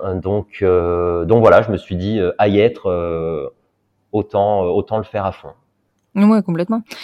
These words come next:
Speaker 2: Et toi, t-, quand tu avais fait tes recherches initialement, donc tu disais qu'en français, t'avais pas trouvé grand-chose,
Speaker 1: Ouais.
Speaker 2: ou en tout cas pas ce qui te correspondait. Est-ce que dans d'autres langues, tu avais trouvé des livres qui étaient, euh,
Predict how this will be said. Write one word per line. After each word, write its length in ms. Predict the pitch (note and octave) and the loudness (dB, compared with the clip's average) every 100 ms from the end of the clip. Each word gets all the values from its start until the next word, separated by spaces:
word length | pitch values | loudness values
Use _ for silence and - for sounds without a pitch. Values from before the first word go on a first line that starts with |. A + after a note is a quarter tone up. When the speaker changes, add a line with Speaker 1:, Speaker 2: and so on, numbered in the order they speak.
| - - - | -16 -16 -4
Speaker 2:
Et 100 | G3 | -4
toi, 200 | F#3+ A#3 | -2 -4
t-, 100 | - | -4
quand 120 | - | -4
tu 160 | G3+ - | -4 -2
avais 80 | F#3+ | -4
fait 140 | G#3+ | -4
tes 120 | G#3 | -4
recherches 420 | F3+ F3+ - G3+ - | -4 -4 -6 -8 -4
initialement, 460 | F3+ F3+ F3 F#3+ | -4 -4 -4 -2
donc 200 | B3 G3 | 0 -2
tu 100 | - | -2
disais 120 | F3 | -8
qu'en 140 | F3 F3 | -6 -8
français, 300 | - F#3 G3+ | -8 -8 -8
t'avais 220 | F3 E3+ | -6 -8
pas 120 | F3+ | -8
trouvé 260 | F3+ - F3 | -12 -8 -8
grand-chose, 420 | E3 E3 G3+ G3 | -4 -2 0 0
Speaker 1:
Ouais. 20 | |
Speaker 2:
ou 40 | F3+ | -2
en 60 | |
tout 100 | E3+ | -6
cas 120 | - | -6
pas 120 | F3+ F#3 | -4 -6
ce 80 | |
qui 100 | - | -8
te 60 | F3+ | -12
correspondait. 480 | - F3 - F#3 C#4 | -8 -8 -4 -4 -2
Est-ce 180 | A3+ - | -4 -4
que 80 | D4 | -2
dans 160 | B3+ | 0
d'autres 420 | F3 D#3+ G#3+ - F3 | 0 -2 -4 -4 -4
langues, 600 | E3 E3 E3 F3+ B3+ A3+ | -4 -2 -2 0 0 -2
tu 160 | - - | -4 -6
avais 160 | E3 E3 | -4 -6
trouvé 360 | - G3 F3+ | -10 -6 -4
des 140 | F#3+ E3+ | -4 -4
livres 360 | F3+ F#3+ G3 | -2 -4 -4
qui 200 | E3 - | -6 -8
étaient, 320 | E3 - F3+ | -8 -4 -2
euh, 300 | E3+ D#3+ D#3+ | -2 -4 -6